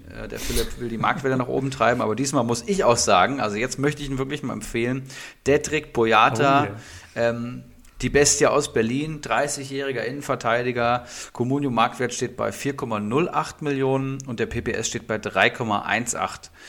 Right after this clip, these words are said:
Speaker 1: Das ist, ähm, ein super Preis-Leistungs-Verhältnis, würde ich sagen. Aber, ähm, wenn ich die nächsten fünf Gegner der Hertha sehe, und ich habe sie letzte Woche schon mal vorgelesen, die müsst ihr euch unbedingt angucken, ist das das perfekte Programm für alle Hertha-Spieler. Ich würde mal sagen,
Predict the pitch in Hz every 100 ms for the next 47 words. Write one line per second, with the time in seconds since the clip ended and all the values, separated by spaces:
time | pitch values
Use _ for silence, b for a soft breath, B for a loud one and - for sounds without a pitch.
0 | B B B B B 110 104 - 131 131
1 | - 120 107 107 104 101 101 104 156 190
2 | 151 131 127 127 127 151 185 - 147 147
3 | 135 135 135 135 131 120 117 123 117 101
4 | 107 117 113 - 107 104 117 117 113 139
5 | 147 151 131 160 156 - 151 151 123 110
6 | 120 151 113 90 92 107 113 123 - 107
7 | 113 - 113 110 - 107 101 113 113 104
8 | 92 107 113 110 131 - 117 104 135 113
9 | 107 - 127 - - 110 131 B B B
10 | B 127 135 127 127 - 117 - 151 -
11 | 151 - 127 - 104 143 - 69 107 110
12 | 117 143 104 - 101 95 123 135 117 117
13 | 117 107 104 113